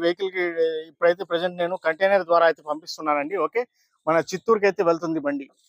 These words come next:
ఓకేనా? ట్రాన్స్‌పోర్ట్ తో పాటు నాలుగు లక్షల ఇరవై ఐదు వేలకి అయితే ఇప్పించానండి బండి, రెండు వేల పదహారు మోడల్. ఓకే, బండి మాత్రం చాలా బాగుంది, నీట్ and క్లీన్ గా, వెల్ మెయింటైన్ గా యూజ్ చేసిన బండి. ఒకసారి బండి కూడా టోటల్ గా మీకు నేను చూపిస్తానండి. ఓకేనా? బండి కూడా చూపిస్తాను, ఒకసారి చూసుకోండి బండి.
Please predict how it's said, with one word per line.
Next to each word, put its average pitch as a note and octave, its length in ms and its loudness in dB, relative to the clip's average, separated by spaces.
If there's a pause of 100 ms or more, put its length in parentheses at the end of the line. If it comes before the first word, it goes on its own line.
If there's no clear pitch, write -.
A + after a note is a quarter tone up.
(380)
ఓకేనా? G3 240 -2 (200)
ట్రాన్స్‌పోర్ట్ G3 480 2
తో A3 120 2
పాటు G3+ 180 4 (120)
నాలుగు G3 280 4
లక్షల G3+ 220 -2 (100)
ఇరవై F#3 180 0
ఐదు F3 120 -6
వేలకి F#3+ 200 -2
అయితే F3 140 -12
ఇప్పించానండి D3+ 500 -4
బండి, C#3 260 -8
రెండు D#3+ 180 -10
వేల F3 180 0
పదహారు D#3 360 2
మోడల్. B2+ 220 -6 (280)
ఓకే, C#3+ 120 -10 (100)
బండి E3 220 0
మాత్రం G3 200 0 (100)
చాలా E3 160 4 (100)
బాగుంది, F3 380 2 (580)
నీట్ F3 200 -2
and F3 120 -10
క్లీన్ F#3+ 240 2
గా, F#3+ 100 4
వెల్ E3+ 180 0
మెయింటైన్ F#3 340 -2
గా F3 60 6 (200)
యూజ్ D#3+ 200 -12
చేసిన D#3+ 260 -6
బండి. F3 160 -2 (100)
ఒకసారి F#3 300 -2
బండి F3 200 0
కూడా G3 160 0
టోటల్ F3+ 240 -6
గా F3+ 120 -4
మీకు D#3+ 160 -16
నేను C#3+ 140 -16
చూపిస్తానండి. E3+ 560 -6 (560)
ఓకేనా? F3 260 0 (180)
బండి F3 200 0
కూడా F3+ 160 -2
చూపిస్తాను, G3+ 460 -4
ఒకసారి D#3+ 280 -2
చూసుకోండి C#3+ 360 -10
బండి. C3 180 -14